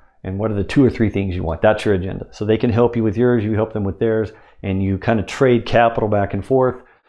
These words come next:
And then as you get bigger, then you have all these allies in these other departments that are politically helping you because you've helped them. So put them first, put the company first, put them first, always be helping them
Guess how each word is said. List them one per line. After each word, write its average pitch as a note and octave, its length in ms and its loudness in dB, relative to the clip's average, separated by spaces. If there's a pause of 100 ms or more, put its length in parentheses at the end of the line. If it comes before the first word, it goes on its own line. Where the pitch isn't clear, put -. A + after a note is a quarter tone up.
(140)
And G2+ 140 -4
then G2 140 0
as G2 280 2
you G2+ 160 0
get G2 260 -2
bigger, B2+ 500 2
then G2 200 0
you G2 100 0
have F#2+ 200 0
all F#2 180 2
these F2+ 200 -2
allies A2 840 0 (280)
in G2 80 -4
these F#2 180 -2
other F#2+ 160 0
departments A2+ 800 -2 (1000)
that G2+ 200 0
are F#2 100 0
politically A2 560 0
helping A2+ 360 0
you G2 100 2
because F#2 280 0
you've F#2 160 -2
helped F2 260 -4
them. F2+ 220 -8
So G#2 300 0 (260)
put - 200 0
them E3 160 4
first, C3+ 360 2
put - 140 -2
the - 60 -4
company C#3+ 300 2
first, C3 320 2
put - 180 0
them B2 160 2
first, A#2 440 0 (420)
always A2+ 260 0
be A#2 140 -2
helping A2 340 0
them G2+ 300 -2